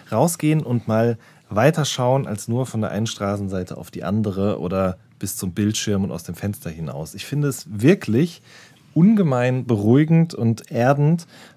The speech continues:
ähm, da wirklich so den Blick in die Ferne schweifen zu lassen. Und ich glaube, das tut sehr, sehr gut. Und das sorgt auch dafür, dass man mal wirklich für einen Moment,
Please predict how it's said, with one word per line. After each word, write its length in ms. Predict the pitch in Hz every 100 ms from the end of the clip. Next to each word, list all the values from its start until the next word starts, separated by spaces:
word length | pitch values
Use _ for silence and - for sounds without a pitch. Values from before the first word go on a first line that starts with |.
| -
ähm, 600 | 120 120 120 120 117 113 _ _ _
da 160 | 120 -
wirklich 380 | 117 139 147 -
so 280 | 127 120 113
den 220 | 110 101
Blick 200 | 123 127
in 100 | 117
die 60 |
Ferne 300 | 110 107 104
schweifen 400 | 98 - 85 87
zu 160 | 85 -
lassen. 380 | 80 82 78 80
Und 200 | 95 95
ich 60 | -
glaube, 340 | 123 131 131
das 180 | 110 -
tut 300 | - 127 123
sehr, 180 | 104 104
sehr 140 | 104
gut. 420 | 92 98 98 87 -
Und 360 | 101 98 - 104
das 140 | 92
sorgt 240 | 117 127
auch 120 | 113 104
dafür, 340 | 107 - 110
dass 160 | 101 101
man 120 | 101
mal 320 | 98 95 92
wirklich 360 | 101 101 98 -
für 80 |
einen 80 | 98
Moment, 480 | 95 92 98 107